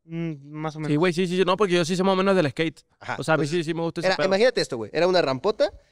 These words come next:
Speaker 3: y aquí había como una pirámide. Entonces, haces esto, te paras aquí y vuelves a bajar.
Speaker 2: Sí, sí,
Speaker 1: Ah,
Speaker 2: sí,
Speaker 1: ya,
Speaker 2: sí,
Speaker 1: ya,
Speaker 2: sí, sí.
Speaker 1: una
Speaker 3: Sí,
Speaker 1: de
Speaker 3: sí,
Speaker 1: skate, ¿no?
Speaker 3: pero
Speaker 1: Sí,
Speaker 3: era
Speaker 1: güey.
Speaker 3: una, una rampa, señora rampa, güey, ¿no?
Speaker 1: Ok.
Speaker 3: Entonces, pues, como que nadie estaba aventando.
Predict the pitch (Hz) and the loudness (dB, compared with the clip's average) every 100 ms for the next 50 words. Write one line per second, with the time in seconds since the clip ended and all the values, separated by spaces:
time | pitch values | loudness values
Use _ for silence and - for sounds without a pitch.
0 | _ 131 131 147 147 143 131 139 131 120 | _ -6 -2 0 0 0 0 0 0 -4
1 | 101 110 - 120 127 127 - - - 120 | -4 -12 -18 -8 -4 -4 -6 -12 -6 -4
2 | 139 196 196 254 330 _ _ _ _ - | -2 -2 0 0 -2 _ _ _ _ -8
3 | 123 123 - 190 147 117 120 117 110 92 | -6 -6 -10 -8 -6 -6 -6 -10 -14 -20
4 | _ 135 156 165 220 202 202 202 208 214 | _ -4 -2 0 0 0 2 0 2 2
5 | 190 175 165 160 156 185 190 196 170 190 | 2 2 2 2 2 2 2 0 2 0
6 | 175 208 233 226 196 165 160 - _ 156 | 2 2 2 2 2 2 0 -2 _ -2
7 | 190 196 175 190 214 156 156 147 135 131 | 0 2 0 0 0 0 -4 -6 -10 -10
8 | 123 110 175 156 135 - _ _ _ 156 | -8 -6 -4 -4 -8 -16 _ _ _ 0
9 | 180 151 131 143 139 139 151 - 147 135 | 0 -4 -4 -2 -2 -2 -2 -2 -2 0
10 | 127 156 151 135 | 0 0 0 -2